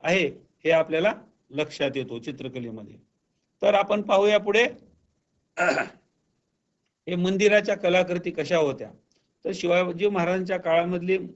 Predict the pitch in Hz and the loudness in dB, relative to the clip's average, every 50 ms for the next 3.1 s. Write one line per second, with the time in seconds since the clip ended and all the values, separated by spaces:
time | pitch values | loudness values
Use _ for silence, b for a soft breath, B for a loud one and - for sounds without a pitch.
0 | _ _ _ - 143 147 156 170 165 - - 180 175 160 156 151 156 156 175 175 | _ _ _ -8 -6 -4 -2 -4 -4 -4 -4 -4 -4 -2 -2 -4 -2 -2 -2 -2
1 | 170 180 175 180 175 175 160 156 170 175 180 175 160 131 120 - b b b b | -2 -2 -2 -2 -4 -4 -4 -2 -2 0 0 0 0 -2 -4 -8 b b b b
2 | b - 190 175 180 185 185 202 214 220 220 220 208 208 208 214 208 190 170 139 | b -6 -4 -2 -2 0 2 2 0 0 0 -4 -4 -4 -2 0 2 4 4 2
3 | 117 | 0